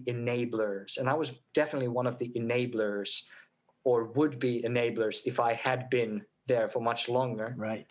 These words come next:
Speaker 1: Kind of laughing, and who knows, I could have been in, you know, involved in that type of thing in the future as well. So I'm very happy that I was able to break away from the shackles of, like, that small town, uh, like,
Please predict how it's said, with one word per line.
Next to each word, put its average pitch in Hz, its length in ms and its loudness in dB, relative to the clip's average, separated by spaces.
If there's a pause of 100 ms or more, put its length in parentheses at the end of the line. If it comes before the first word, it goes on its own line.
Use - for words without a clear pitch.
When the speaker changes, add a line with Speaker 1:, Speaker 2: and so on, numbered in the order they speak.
(120)
Speaker 1:
Kind 127 100 0
of 120 80 0
laughing, 123 640 0
and 123 120 0
who 165 240 -2
knows, 139 340 2
I 120 100 2
could 131 140 0
have 127 60 0
been 123 100 0 (100)
in, 117 120 -8 (100)
you 120 140 0
know, 113 260 4 (520)
involved 131 500 4
in 117 140 0
that 131 240 0
type 127 220 -2
of 127 100 -8
thing 127 200 0
in 117 60 -4
the 113 80 -2
future 127 380 0
as - 180 -4
well. 131 320 2
So - 180 2
I'm 120 140 0
very 143 240 4
happy 120 560 -2 (440)
that 120 100 2
I 120 60 4
was 117 260 0
able 127 320 2
to - 120 -6
break 117 340 0
away 113 260 2
from 107 220 -4
the 107 80 0
shackles 120 560 0
of, 107 240 -4
like, 117 220 0
that 110 160 0
small 123 360 0
town, 110 480 -2 (540)
uh, 110 280 4 (420)
like, 117 320 0